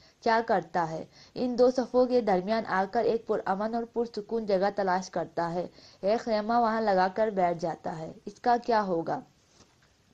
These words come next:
आप बताइए, आया एक आदमी, ये आदमी जो दरमियान में बैठा है, बिस्तर पर आराम से सो रहा है, ये जन्नत में पहुंचेगा या नहीं? जाहिर है कि नहीं, क्योंकि पैगंबर जन्नत में जाना चाहते हैं,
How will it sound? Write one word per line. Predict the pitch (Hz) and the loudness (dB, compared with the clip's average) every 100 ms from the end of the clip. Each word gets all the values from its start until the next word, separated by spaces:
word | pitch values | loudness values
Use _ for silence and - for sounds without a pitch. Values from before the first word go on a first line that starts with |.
| _ - - | _ -20 -4
आप | 190 233 | 2 2
बताइए, | 240 247 220 190 214 | 2 0 2 2 4
आया | 240 185 185 220 | 2 4 4 4
एक | - 220 220 | 2 -2 0
आदमी, | 180 160 165 - | -2 -2 -8 -8
ये | 214 233 | -2 4
आदमी | 247 202 180 220 | 4 4 0 -4
जो | 196 | -4
दरमियान | 190 175 170 180 | -2 -2 -2 -4
में | 214 226 | -4 -4
बैठा | 175 160 190 | -6 -4 -2
है, | 185 185 - - - - | 0 -2 -6 -20 -14 -2
बिस्तर | 220 220 240 240 | -2 2 2 4
पर | 247 | 2
आराम | - 185 190 202 | 4 4 4 2
से | 226 | -2
सो | 233 220 208 | 0 2 4
रहा | 185 160 | 2 0
है, | 165 196 - - - 214 | -2 -4 -6 -18 -10 -6
ये | |
जन्नत | 202 202 196 226 226 | 0 0 0 -2 -2
में | 247 | -4
पहुंचेगा | 254 190 185 233 233 233 220 | -2 -4 0 2 2 4 4
या | 220 | 2
नहीं? | 208 175 170 165 - - _ 180 | 0 -4 -6 -10 -16 -20 _ -4
जाहिर | 202 202 247 | 0 4 4
है | 254 247 | 2 0
कि | 254 262 | 0 -2
नहीं, | 240 196 175 165 - - - | -2 -4 -6 -10 -16 -18 -8
क्योंकि | 240 262 | -4 0
पैगंबर | 269 214 196 208 208 240 | 2 2 2 0 0 0
जन्नत | 220 196 196 220 | 2 0 0 -2
में | 226 220 | -2 -2
जाना | 190 180 214 | -2 -2 -2
चाहते | 220 185 - | 0 0 0
हैं, | 202 214 220 | -2 -2 -4